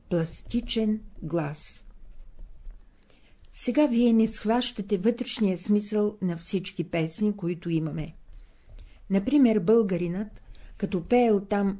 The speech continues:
"Стоян Мари думаше", той е разбирал нещо идейно. Какво думаше на тази Мара?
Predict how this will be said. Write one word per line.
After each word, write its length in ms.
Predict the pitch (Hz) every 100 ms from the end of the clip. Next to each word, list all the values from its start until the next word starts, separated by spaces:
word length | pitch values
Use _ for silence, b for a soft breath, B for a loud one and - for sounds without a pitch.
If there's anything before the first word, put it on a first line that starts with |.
| -
"Стоян 640 | - - 196 202 202 196 - -
Мари 340 | 190 180 175
думаше", 600 | 165 196 214 208 220 233 254 B B B B B
той 360 | - 240 240 -
е 120 | 208
разбирал 540 | 180 170 160 208 233 240
нещо 440 | 196 180 - 190
идейно. 560 | 190 175 185 160 160 160 - - - - - _ - _ -
Какво 480 | 165 - 247 277 -
думаше 520 | 170 220 226 220 214
на 140 | 185
тази 380 | 170 196 185 202
Мара? 440 | 196 165 160 160